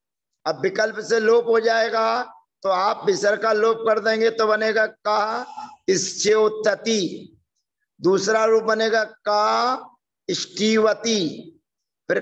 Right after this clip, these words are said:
का स्तौति। ये पहला प्रयोग आपका बन गया।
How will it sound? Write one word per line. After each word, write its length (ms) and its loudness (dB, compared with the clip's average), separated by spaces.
का 680 -2
स्तौति। 800 -2
ये 180 2
पहला 480 0
प्रयोग 500 0
आपका 460 -2
बन 280 -2
गया। 220 2